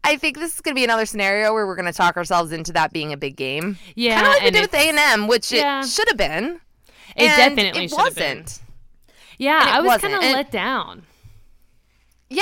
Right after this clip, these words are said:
Speaker 1: I mean, it was, it wasn't, like, the, the billing of the two, you know, the Texas schools and, and the Texas A and M Clemson game and then Texas L S U, like, not even close in terms of, like, which was a better game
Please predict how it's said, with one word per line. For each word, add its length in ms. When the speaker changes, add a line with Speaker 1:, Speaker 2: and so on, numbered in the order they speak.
Speaker 1:
I 80
mean, 200
it 200
was, 320
it 140
wasn't, 580
like, 220
the, 200
the 200
billing 560
of 140
the 60
two, 640
you 120
know, 100
the 100
Texas 440
schools 580
and, 180
and 200
the 140
Texas 440
A 40
and 160
M 220
Clemson 400
game 280
and 100
then 100
Texas 380
L 100
S 120
U, 80
like, 200
not 160
even 180
close 380
in 100
terms 260
of, 120
like, 200
which 280
was 100
a 60
better 220
game 460